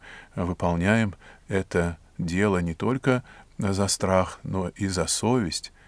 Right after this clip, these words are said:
а, понимая, что так устрояются добрые дела, когда мы подчиняемся поставленными над нами,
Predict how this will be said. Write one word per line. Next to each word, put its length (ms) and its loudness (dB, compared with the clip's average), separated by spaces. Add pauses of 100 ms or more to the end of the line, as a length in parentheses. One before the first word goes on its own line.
(220)
а, 140 -4
понимая, 560 -2
что 380 -4
так 320 0
устрояются 760 -2
добрые 420 2
дела, 460 0 (640)
когда 400 -4
мы 240 -2 (200)
подчиняемся 720 0
поставленными 840 0
над 240 0
нами, 380 0